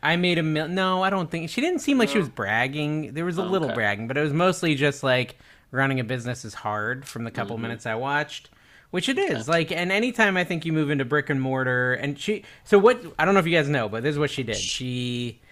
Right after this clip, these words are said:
Speaker 1: was selling, and then she started doing bulk lots, and I think she did some, like, review videos for some of these, like, pallet companies and stuff like that. And then, of course, all these pallet people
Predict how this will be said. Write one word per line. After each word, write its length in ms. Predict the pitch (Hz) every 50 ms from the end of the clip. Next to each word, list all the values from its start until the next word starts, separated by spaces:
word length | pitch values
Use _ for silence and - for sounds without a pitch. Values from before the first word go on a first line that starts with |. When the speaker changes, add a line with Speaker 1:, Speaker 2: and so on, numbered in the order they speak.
| - - _
Speaker 1:
was 100 | 139 135 -
selling, 480 | - 208 208 208 208 208 208 202 202
and 120 | 190 160 151
then 200 | 147 143 143 139
she 200 | 131 - 147 139
started 320 | - - 147 135 135 127
doing 280 | 123 135 123 117 117 107 -
bulk 320 | - 156 160 170 160 -
lots, 520 | 143 143 143 139 139 135 135 135 135 131 -
and 60 | 123
I 40 | 131
think 160 | 131 165 156
she 80 | - -
did 180 | 151 156 147 -
some, 140 | - 139
like, 160 | 131 127 123 -
review 400 | 123 117 117 120 135 156 165 151
videos 500 | 139 156 147 147 147 139 139 139 139 139
for 120 | - -
some 180 | - - 131 131
of 60 | 120
these, 180 | 123 120 107
like, 180 | 113 107 104 -
pallet 440 | - - 151 147 143 139 135 - -
companies 640 | - 143 135 120 143 135 135 131 131 131 123 117
and 100 | 120 113
stuff 180 | - 147 135 -
like 160 | 139 123 123
that. 320 | 143 135 131 131 123 - - - - - - _
And 100 | 127 135
then, 160 | 160 180 190 190
of 140 | 175 -
course, 240 | - - 190 160 -
all 220 | - - 143 151 170
these 180 | 208 202 -
pallet 380 | - - 147 139 143 160 165 165
people 360 | - 202 202 - 220 214 214